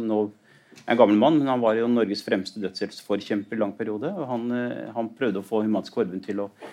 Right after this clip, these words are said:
gå inn for aktiv dødshjelp, og da måtte jeg tenke over, eh, kan jeg som humanistiker, eh, kan jeg på en måte tåle det, en, en sånn veldig dramatisk beslutning da,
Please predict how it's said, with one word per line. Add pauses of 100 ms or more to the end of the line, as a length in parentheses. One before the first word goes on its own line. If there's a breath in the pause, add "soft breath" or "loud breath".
(240 loud breath)
gå
inn
for
aktiv
dødshjelp,
og
da
måtte
jeg
tenke
over,
eh,
kan
jeg
som
humanistiker,
eh, (380 loud breath)
kan
jeg
på
en
måte (840)
tåle
det, (120)
en,
en
sånn (360)
veldig
dramatisk
beslutning
da,